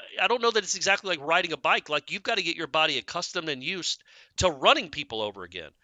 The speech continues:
to contact, where guys are really trying to put you on the ground, 'cause nobody's tackling him in the legs in practice. So I feel like maybe that's why, y-, you know, he should get better, because now he's getting more reps. He had sixteen carries in that game, I think, uh, against Boston College.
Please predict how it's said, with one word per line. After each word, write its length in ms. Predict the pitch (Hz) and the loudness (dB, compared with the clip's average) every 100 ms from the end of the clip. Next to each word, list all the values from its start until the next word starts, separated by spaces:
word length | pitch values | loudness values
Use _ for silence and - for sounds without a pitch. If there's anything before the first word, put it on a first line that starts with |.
| _ - | _ -4
to 200 | 254 277 | -2 -2
contact, 720 | - 185 143 - 92 82 - | 2 4 4 0 -6 -6 -6
where 120 | 170 | -2
guys 300 | 151 175 170 | 6 8 8
are 80 | 165 | 4
really 260 | 139 175 160 | 0 -2 0
trying 200 | 175 143 | 0 -2
to 60 | |
put 180 | 135 156 | -4 -8
you 120 | 135 | -6
on 80 | 123 | -10
the 60 | 107 | -8
ground, 280 | 120 101 120 | -6 -6 -6
'cause 140 | 143 | -2
nobody's 280 | 226 262 - | 2 2 2
tackling 380 | 180 175 151 143 | 2 2 2 -4
him 60 | |
in 80 | 143 | -4
the 80 | 110 | -2
legs 520 | 123 160 113 104 - _ _ _ _ _ _ - | 0 0 0 -6 -8 _ _ _ _ _ _ -6
in 100 | 156 | -4
practice. 640 | 143 190 - 92 - - _ _ _ _ | 6 6 6 0 -8 -10 _ _ _ _
So 200 | - 190 | 0 8
I 120 | 180 | 8
feel 220 | 170 220 226 | 8 4 4
like 180 | 196 | 4
maybe 220 | 190 190 160 | 4 0 0
that's 360 | 143 170 - | 2 2 2
why, 420 | 175 180 180 185 - _ _ _ | 2 4 4 2 -6 _ _ _
y-, 120 | - - | -20 -10
you 140 | 175 | -6
know, 180 | 139 123 | -4 -6
he 200 | - 185 | -8 -4
should 300 | 170 - 196 | -2 0 2
get 180 | 185 - | 0 0
better, 320 | 143 165 185 | 2 2 2
because 360 | 151 135 147 139 | -4 -4 -4 0
now 200 | 139 170 | 2 2
he's 200 | 175 151 | 0 -4
getting 240 | 160 156 | -2 -4
more 200 | 143 151 | -4 -4
reps. 320 | 131 151 - - | 0 0 0 -4
He 100 | 131 | -2
had 140 | 127 | 0
sixteen 540 | - - - 196 165 | 0 0 -2 -2 -4
carries 340 | 143 127 110 113 | -4 -4 -4 -6
in 60 | |
that 160 | 107 101 | -8 -6
game, 160 | 104 95 | -8 -10
I 100 | 87 | -10
think, 340 | 110 90 - - | -12 -12 -16 -12
uh, 140 | 92 | -10
against 300 | 107 117 - | -10 -10 -8
Boston 300 | 120 104 104 | -6 -6 -10
College. 420 | 101 95 78 - | -10 -10 -10 -14